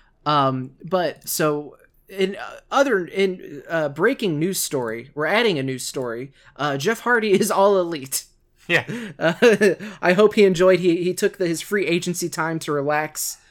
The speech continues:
Speaker 1: and, uh, maybe, maybe go on a trip, uh, and
Speaker 2: Yeah, to
Speaker 1: see
Speaker 2: wherever
Speaker 1: now
Speaker 2: the,
Speaker 1: his
Speaker 2: wherever the fuck All Elite Wrestling was this week.
Speaker 1: <laughs> So,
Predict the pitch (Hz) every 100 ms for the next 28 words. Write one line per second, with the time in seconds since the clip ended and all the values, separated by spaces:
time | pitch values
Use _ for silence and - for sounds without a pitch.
0 | _ _ 147 139 123 120 110 - 143 120
1 | 120 - 151 139 135 151 160 151 156 143
2 | 135 - 156 147 _ _ _ _ 139 135
3 | 123 113 139 190 233 165 165 190 208 220
4 | 190 151 156 165 170 170 185 185 - -
5 | 180 175 - 151 165 156 156 135 139 143
6 | 131 113 117 117 123 120 120 175 196 269
7 | - 247 226 220 208 208 202 - 180 -
8 | - - 196 202 151 135 - 151 127 120
9 | 123